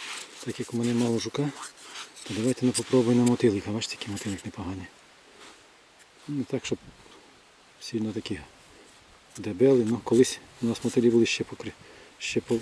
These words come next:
ще по хлеще цього, то були ще такі мотиляки, як спічки. Зараз їх щось нема вже.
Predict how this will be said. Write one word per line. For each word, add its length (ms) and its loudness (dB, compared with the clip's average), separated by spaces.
ще 200 -4
по 160 -6
хлеще 320 0
цього, 300 -2
то 60 -4
були 200 0
ще 160 -6
такі 200 -8
мотиляки, 360 -10
як 100 -8
спічки. 380 -8
Зараз 180 -6
їх 100 -4
щось 220 -6
нема 240 -6
вже. 120 -12